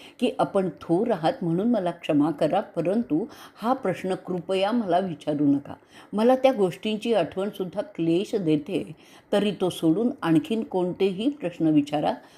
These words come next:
मला माता नाही, पितासुद्धा नाही, अशी मी आहे." त्यावरून आपण काय ते समजा. विराट राजा स्वभावाने प्रेमळ होता. तो तिची अडचण कल्पनेने समजतो आणि तो विषय तिथे सोडून देतो.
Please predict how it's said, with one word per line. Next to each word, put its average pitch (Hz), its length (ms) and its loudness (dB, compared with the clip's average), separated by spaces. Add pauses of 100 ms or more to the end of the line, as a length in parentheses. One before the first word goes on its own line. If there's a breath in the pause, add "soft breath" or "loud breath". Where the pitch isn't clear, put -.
(140 loud breath)
मला 175 240 4
माता 156 380 0
नाही, 139 300 2
पितासुद्धा 214 720 0
नाही, 147 500 0 (440 loud breath)
अशी 196 460 2 (160)
मी 196 300 -2
आहे." 147 400 -4 (560 soft breath)
त्यावरून 214 480 4
आपण 214 280 -2
काय 160 220 -2
ते 214 140 -6
समजा. 170 380 -2 (580 soft breath)
विराट 151 400 -2
राजा 151 240 2
स्वभावाने 151 520 -2
प्रेमळ 165 380 0
होता. 226 320 -6 (500 loud breath)
तो 254 100 6
तिची 220 360 0
अडचण 180 380 0
कल्पनेने 185 640 0
समजतो 175 680 -4 (240 soft breath)
आणि 170 160 0
तो 156 180 2
विषय 151 360 2 (320)
तिथे 156 260 -4
सोडून 143 460 0
देतो. - 320 -8